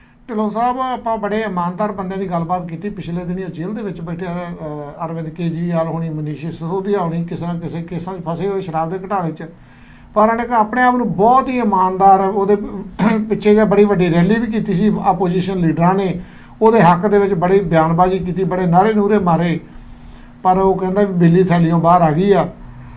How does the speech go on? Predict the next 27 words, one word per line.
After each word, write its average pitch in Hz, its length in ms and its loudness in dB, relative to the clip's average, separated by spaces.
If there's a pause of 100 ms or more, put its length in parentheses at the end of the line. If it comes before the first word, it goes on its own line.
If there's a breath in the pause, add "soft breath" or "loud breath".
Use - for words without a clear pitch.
(240 loud breath)
ਜੰਗੇ 208 300 4
ਆਜ਼ਾਦੀ 220 440 6
ਮੈਮੋਰੀਅਲ 208 600 6
ਨੂੰ 226 140 2
ਲੈ 175 220 6
ਕੇ 202 180 4
ਵਿਜੀਲੈਂਸ 208 540 2
ਨੇ 220 140 4
ਬਰਜਿੰਦਰ 180 460 2
ਸਿੰਘ 208 220 2
ਹਮਦਰਦ 170 600 2
ਤੇ 202 200 8
ਹੋਰਾਂ 190 360 2
ਖਿਲਾਫ 170 480 4
ਕੀਤੀ 185 320 0
ਐਫ 170 200 0
ਆਈ 170 160 2
ਆਰ, 185 200 4
ਦੋ 175 360 2
ਐਸ 175 200 0
ਡੀ 208 120 2
ਓ 226 60 6
ਵੀ 226 100 0
ਗ੍ਰਿਫਤਾਰ 185 460 2
ਕਰ 170 160 0
ਲਏ 190 180 2
ਆ। 175 220 2